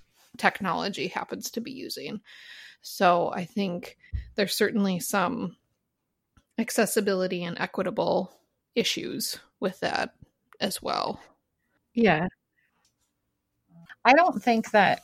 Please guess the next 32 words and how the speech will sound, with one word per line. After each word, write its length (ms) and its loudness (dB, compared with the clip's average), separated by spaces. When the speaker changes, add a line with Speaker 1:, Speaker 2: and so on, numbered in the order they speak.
Speaker 2:
I 140 4
C 280 0
M 140 6
Cs, 800 -4
um, 180 4
for 180 2
me, 220 4
like, 360 2
a 60 2
lot 80 10
of 60 6
times 220 2
that's 220 2
the 80 0
first 340 -2
chance 360 -2
for 140 0
the 100 0
parties 480 0
and 160 0
the 100 -2
attorneys 420 -4
to 100 -6
at 100 -2
least 240 -6
try 160 -2
and 300 -2
settle 500 -2
in 220 -4
person 480 -6
some 420 -6
really, 480 -2